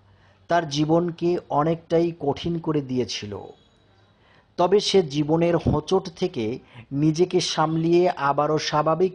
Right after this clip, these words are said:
ছন্দে ফিরেছেন অভিনেত্রী। সম্প্রতি প্রভা আবারও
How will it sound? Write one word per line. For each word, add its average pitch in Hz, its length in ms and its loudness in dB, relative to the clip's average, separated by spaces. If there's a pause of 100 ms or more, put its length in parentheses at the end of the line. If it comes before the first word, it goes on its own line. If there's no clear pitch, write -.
(120)
ছন্দে 156 440 -2
ফিরেছেন 143 600 -6
অভিনেত্রী। 120 720 -6 (2250)
সম্প্রতি 202 580 0
প্রভা 165 640 2
আবারও 151 680 2